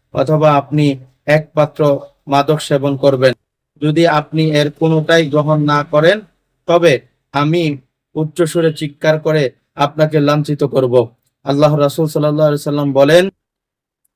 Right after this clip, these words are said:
এরপর যখন সে দেখল যে তার কোনো একটি গ্রহণ করা ব্যতীত, আহ, উপায় নেই, তখন সে বলল, "তুমি আমাকে এক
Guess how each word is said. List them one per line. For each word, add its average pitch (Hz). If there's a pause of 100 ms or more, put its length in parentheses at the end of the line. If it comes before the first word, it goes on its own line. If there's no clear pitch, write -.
(320)
এরপর 147 (300)
যখন 147
সে 156
দেখল 147 (160)
যে 147 (360)
তার 139 (440)
কোনো 170
একটি 160
গ্রহণ 151
করা 151
ব্যতীত, 143
আহ, 139
উপায় 156
নেই, 147 (240)
তখন 151
সে 156
বলল, 147 (320)
"তুমি 156
আমাকে 151
এক 151